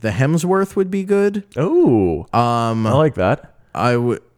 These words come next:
Speaker 1: also, I think because of, like, how bad an actor he is, uh, Diesel would be good.
Speaker 2: <laughs>
Speaker 1: Um, this is a little bit of an odd choice because he's not, like, a monster of a man,
Speaker 2: Okay.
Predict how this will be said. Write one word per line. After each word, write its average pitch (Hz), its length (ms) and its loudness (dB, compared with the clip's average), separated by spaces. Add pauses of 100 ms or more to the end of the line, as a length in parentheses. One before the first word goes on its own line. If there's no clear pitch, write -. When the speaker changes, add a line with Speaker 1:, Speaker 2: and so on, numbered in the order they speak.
(100)
Speaker 1:
also, 131 680 0
I 120 80 0
think 147 400 -2
because 135 360 -2
of, 120 140 -2
like, 117 340 -4
how 117 220 -2
bad 107 280 -2
an 104 40 -4
actor 110 380 -2
he 131 180 0
is, 135 320 -2 (560)
uh, 101 260 -2 (180)
Diesel 127 360 0
would 170 140 0
be 175 120 -2
good. 190 360 0 (320)
Speaker 2:
<laughs> 214 80 6 (1500)
Speaker 1:
Um, 113 500 0 (140)
this 160 260 2
is 226 140 4
a 226 60 6
little 220 340 4
bit 202 180 2
of 196 140 0
an 185 80 2
odd 170 240 0
choice 147 240 0
because 123 260 -2
he's 117 160 -2
not, 120 140 0
like, 113 180 -2
a 107 60 0
monster 101 420 -2
of 101 100 -4
a 101 60 -4
man, 92 420 -2
Speaker 2:
Okay. 95 360 0